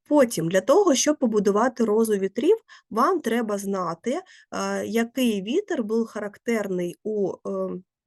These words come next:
певний день, наприклад, місяця, і ми бачимо з вами, що північний вітер за місяць був аж дев'ять днів, північно-східний,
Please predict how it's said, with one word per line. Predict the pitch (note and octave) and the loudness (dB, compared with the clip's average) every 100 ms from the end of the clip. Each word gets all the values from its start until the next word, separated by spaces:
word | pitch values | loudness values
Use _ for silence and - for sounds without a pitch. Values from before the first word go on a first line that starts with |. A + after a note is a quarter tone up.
| _ _ _ - - G3 - | _ _ _ -20 -20 -10 0
певний | G#3+ G3 F3+ | 2 4 2
день, | E3+ E3+ G#3 F#3 E3+ | -2 -2 -2 0 -2
наприклад, | F3 - F#3 E3+ E3+ | -6 -6 -6 -8 -2
місяця, | B3+ G4+ - D4+ - A3+ - - _ | 0 0 0 -4 -4 -4 -10 -20 _
і | G4 | 4
ми | F4 | 4
бачимо | G3+ G3+ G3+ G3+ F#3+ | 4 2 0 -2 -2
з | F#3 | 0
вами, | F#3+ F#3 F3+ | 0 0 -2
що | - G3 | -4 -6
північний | A3 A3 E4 A4+ - C4 | -4 0 0 0 -2 -2
вітер | B3 A#3 G#3+ F#3+ | -2 -4 -6 -6
за | G3+ | -4
місяць | G#3+ F4+ - A3 - | -4 -4 -4 -8 -6
був | B3 E4+ - | -8 -6 -6
аж | G3+ D4 - - - - | -4 -4 -8 -18 -20 -6
дев'ять | F3 G3+ A3+ G3+ F#3+ | 0 4 4 4 0
днів, | F3 D#3+ D#3 - | 0 -4 -6 -6
північно-східний, | A3+ B3 B3+ - A#3 - - F#3+ F3 D#3+ | 2 2 2 0 -2 -2 -2 -4 -4 -8